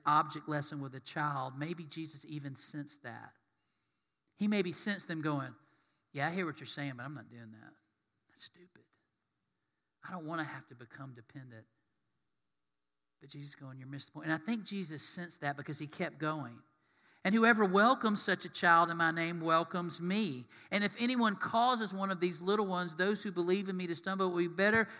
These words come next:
for them to have a large millstone hung around their neck and to be drowned in the depths of the sea." And when he's saying a large millstone, he's not talking about one you use at home. He's talking about one of these big things. You ever seen the one? I,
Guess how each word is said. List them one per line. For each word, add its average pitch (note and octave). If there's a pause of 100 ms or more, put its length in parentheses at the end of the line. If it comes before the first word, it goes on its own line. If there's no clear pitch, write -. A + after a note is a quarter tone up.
for F3+
them F#3
to F3+
have E3+
a E3+
large F#3+
millstone F#3
hung F#3+
around F#3
their E3
neck F3 (200)
and F3
to E3+
be E3+
drowned F3
in D#3+
the D#3+
depths E3
of D3+
the D3
sea." F3 (220)
And F3+
when F3
he's A#3+
saying G#3
a E3
large F#3
millstone, F3+ (160)
he's G#3+
not F#3+
talking F#3+
about D#3
one F3+
you E3+
use E3+
at D3+
home. F#3 (160)
He's G#3+
talking F#3+
about E3+
one F3
of E3
these D#3 (200)
big G3+
things. E3+
You F3
ever G3
seen G3
the F#3
one? F3+
I, D#3+